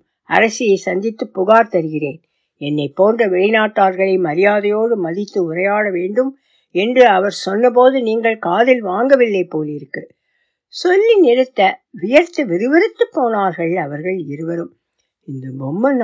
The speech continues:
ஆள் சாதாரணமாக இருந்தாலும் துரைத்தனத்து பாஷையெல்லாம் சரளமாக பேசுகிறான். லண்டன் குண்டன் என்று ஏதேதோ பேரெல்லாம் சொல்கிறான்.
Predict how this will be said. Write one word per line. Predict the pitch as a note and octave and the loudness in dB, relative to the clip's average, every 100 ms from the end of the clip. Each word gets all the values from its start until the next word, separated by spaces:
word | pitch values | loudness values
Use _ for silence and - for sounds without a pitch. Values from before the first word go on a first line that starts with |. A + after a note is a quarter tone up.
| D3 C3+ | -4 -6
ஆள் | F#3 G3 C#3+ _ _ _ | -4 -4 -6 _ _ _
சாதாரணமாக | - A#2+ B2+ D#3+ F#3+ A#3 B3 A#3+ A3+ A#3+ | -16 -10 -6 0 2 4 2 0 -2 -2
இருந்தாலும் | G#3 G3 G3+ G3+ A3 B3 A3 - _ _ - | -2 -2 0 0 4 2 0 -10 _ _ -12
துரைத்தனத்து | D3 C#3+ A3+ C4+ C4+ B3+ A#3+ A#3 | -8 0 0 2 0 0 -2 0
பாஷையெல்லாம் | G#3 A3 - A#3 G#3 G3+ A3+ C4+ C4+ _ _ | 2 2 0 -4 -4 -2 -2 -4 -8 _ _
சரளமாக | - C3 D3 F#3+ G#3 A3+ C4+ D4+ | -14 -6 0 0 2 2 2 0
பேசுகிறான். | A3+ G#3+ G#3+ G3+ F3 E3 G3 A3 _ _ _ _ _ | 0 -2 -2 -2 0 0 -2 -6 _ _ _ _ _
லண்டன் | C#3+ C#3+ F3+ A3+ B3+ | -8 -4 2 2 2
குண்டன் | A3+ G#3+ G#3+ B3 | -4 -2 0 0
என்று | C4+ G#3 A3+ A3 | 2 0 -2 -4
ஏதேதோ | C#3+ E3+ B3 C4 C4+ C#4+ - | -2 0 4 4 4 2 -2
பேரெல்லாம் | D3 F#3+ C4 C#4 C4 D4 | -4 0 2 2 2 0
சொல்கிறான். | - F#3+ G3+ F#3+ D#3+ F3+ | -2 -4 -2 -2 -2 -6